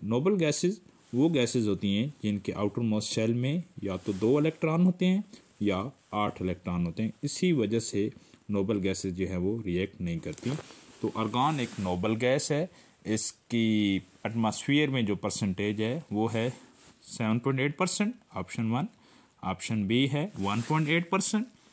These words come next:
ऑप्शन सी है ज़ीरो पॉइंट नाइन परसेंट and ऑप्शन डी है इलेवन परसेंट। तो जो करेक्ट आंसर है वो है ज़ीरो पॉइंट नाइन परसेंट। Element found in the liquid state is,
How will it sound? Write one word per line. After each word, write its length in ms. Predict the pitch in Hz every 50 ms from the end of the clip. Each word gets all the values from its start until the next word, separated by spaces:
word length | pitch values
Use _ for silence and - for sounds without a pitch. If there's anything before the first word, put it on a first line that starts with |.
| _ _ _ _ _ _ -
ऑप्शन 480 | 95 98 95 - - - - 117 110 107
सी 280 | - - 127 127 131
है 240 | 120 131 139 156 165
ज़ीरो 340 | 139 - - 113 107 117 131
पॉइंट 260 | 135 160 160 160 165
नाइन 220 | 165 170 180 190
परसेंट 400 | 190 - 190 185 - - 208 214 - - - 120
and 140 | 110 -
ऑप्शन 520 | - 95 104 - - - - 113 104 101 98
डी 200 | 101 104 110 110
है 200 | 107 104 123 - - -
इलेवन 400 | 107 101 98 98 95 101 107 110
परसेंट। 400 | 104 - 107 98 - - 135 175 - - - - - - -
तो 60 | - 110
जो 120 | 107 110
करेक्ट 440 | - - 131 139 151 - - - 117
आंसर 340 | 117 113 107 - 117 107 101
है 260 | 98 107 120 156 - -
वो 160 | 101 110 113
है 220 | 101 104 104 120 123
ज़ीरो 340 | 113 101 101 101 101 110
पॉइंट 480 | 110 - 98 95 95 101 113 123 117 104
नाइन 340 | 98 92 92 92 98 101 107
परसेंट। 520 | 107 - - 95 90 - - - 78 80 - _ _ - - - - - - _ _ _ _ _ _ _ _ _ _ _ _ _ - _ _ _ - - -
Element 420 | 110 117 131 151 165 170 185 208 220 - - 151
found 360 | 139 139 151 170 190 196 190 -
in 40 | 135 127 120
the 60 | 117
liquid 420 | 110 110 127 143 139 - 160 156
state 640 | - - - - 123 107 104 101 101 101 - - -
is, 180 | 117 113 104